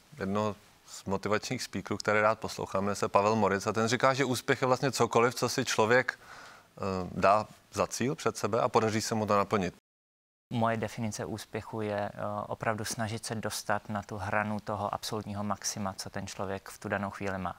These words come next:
Speaker 2: Těch zlomů jsem měl strašně moc,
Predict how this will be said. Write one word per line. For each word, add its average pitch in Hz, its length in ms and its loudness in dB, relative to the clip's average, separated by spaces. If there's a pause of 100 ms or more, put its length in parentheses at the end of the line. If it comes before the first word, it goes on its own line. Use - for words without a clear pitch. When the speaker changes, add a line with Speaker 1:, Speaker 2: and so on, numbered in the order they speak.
(400)
Speaker 2:
Těch 135 160 0
zlomů 131 760 0
jsem - 280 2
měl 139 220 2
strašně 147 480 0
moc, 135 480 -4